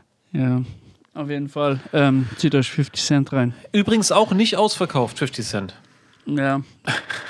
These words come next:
Speaker 1: Aber jetzt, er hat ja eine Klage am Hals. Kann jetzt sein, dass es wieder irgendwie,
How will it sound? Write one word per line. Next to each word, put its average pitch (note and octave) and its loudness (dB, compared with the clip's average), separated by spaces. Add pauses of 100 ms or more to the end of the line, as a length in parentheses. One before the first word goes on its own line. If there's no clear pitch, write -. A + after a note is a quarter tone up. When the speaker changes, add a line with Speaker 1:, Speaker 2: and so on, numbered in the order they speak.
(2000)
Speaker 1:
Aber E3+ 4
jetzt, E3+ -2
er F3 4
hat E3 0
ja E3 2
eine D#3+ 0
Klage D#3+ 0
am C3+ 0
Hals. C3+ 0
Kann D3 0
jetzt C#3+ 0
sein, C#3+ 2
dass C#3+ 0
es D3 -10
wieder C#3+ 0
irgendwie, C#3 2